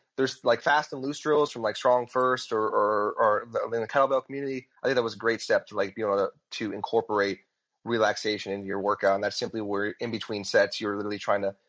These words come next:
shake your limbs loose of the tension that you've built up. And,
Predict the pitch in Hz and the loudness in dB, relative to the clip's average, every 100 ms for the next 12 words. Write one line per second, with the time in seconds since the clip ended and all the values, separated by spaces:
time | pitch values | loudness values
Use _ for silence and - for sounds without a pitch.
0 | _ - 120 107 113 110 113 113 113 - | _ 0 0 0 0 -2 -2 -6 -8 -6
1 | 101 - 113 104 104 101 101 110 95 107 | -8 -2 0 0 -6 -10 -4 -2 0 4
2 | 101 95 98 92 | 4 2 -2 -8